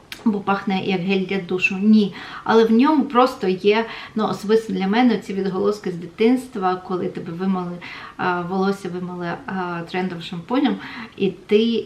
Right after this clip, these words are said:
е, їх сушиш, е, на сонці і вловлюєш ці тоненькі нотки приємної,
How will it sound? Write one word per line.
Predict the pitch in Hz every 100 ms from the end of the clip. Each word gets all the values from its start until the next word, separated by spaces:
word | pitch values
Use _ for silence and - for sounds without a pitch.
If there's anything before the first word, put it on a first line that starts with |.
| -
е, | 185
їх | 180 165 180
сушиш, | - 208 - 190 -
е, | 185 170 165 160 -
на | - 190
сонці | 185 208 226 269 254 -
і | 185 - 190
вловлюєш | 185 190 220 202 185 180
ці | - -
тоненькі | 190 185 190 220 226 220
нотки | 190 185 208 208 -
приємної, | 196 185 170 190 202 190